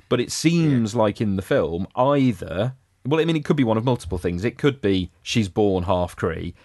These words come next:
It could be she becomes half Kree, and in the process, her memories are,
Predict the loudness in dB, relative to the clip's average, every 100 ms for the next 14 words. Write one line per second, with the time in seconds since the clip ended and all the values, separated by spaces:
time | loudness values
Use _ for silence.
0 | -6 -4 -2 -2 -2 0 2 2 -2 -8
1 | -18 -6 0 0 0 -2 _ _ -4 -2
2 | 0 0 -2 0 0 0 -2 0 2 2
3 | -2 -6 0 2 2 0 0 0 0 0
4 | 0 0 -6 -6 0 2 2 2 2 -2
5 | -4 -6 -10 -18 -20 -18 -10 -6 0 2
6 | 2